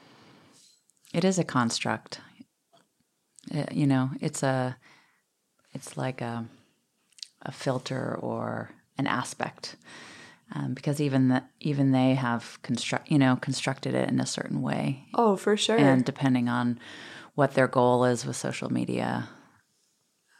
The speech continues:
Speaker 2: Yeah.
Speaker 1: w-, will position it, you know. And I mean, I'm aware of that a lot sometimes with, you know, being the C E O of a company and representing the company, and that's the whole reason why I started using social media.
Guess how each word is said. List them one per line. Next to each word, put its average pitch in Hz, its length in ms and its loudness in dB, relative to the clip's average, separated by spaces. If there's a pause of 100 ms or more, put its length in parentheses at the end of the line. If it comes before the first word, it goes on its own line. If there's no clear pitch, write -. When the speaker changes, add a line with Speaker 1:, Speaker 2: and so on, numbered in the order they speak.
Speaker 2:
Yeah. 208 460 4 (540)
Speaker 1:
w-, 143 200 -6
will 143 280 4
position 131 500 -2
it, 82 160 -2 (160)
you 147 120 4
know. 127 300 4
And 135 360 0
I 139 80 2
mean, 135 180 4
I'm 131 160 4
aware 120 240 2
of 110 100 -2
that 123 180 2
a 127 60 0
lot 123 300 0
sometimes 131 520 -2
with, - 280 -2 (720)
you 170 80 0
know, 156 60 4
being 131 240 6
the 127 80 4
C 127 280 -4
E 120 60 -2
O 120 60 -2
of - 80 -6
a - 40 -16
company 151 600 4
and 117 280 -2
representing 131 520 2
the 127 80 0
company, 127 480 0
and 117 100 0
that's - 200 -4
the 135 100 -4
whole 123 120 0
reason 120 280 0
why 113 140 0
I 110 40 0
started - 360 -4
using 131 300 0
social 135 360 -4
media. 127 460 0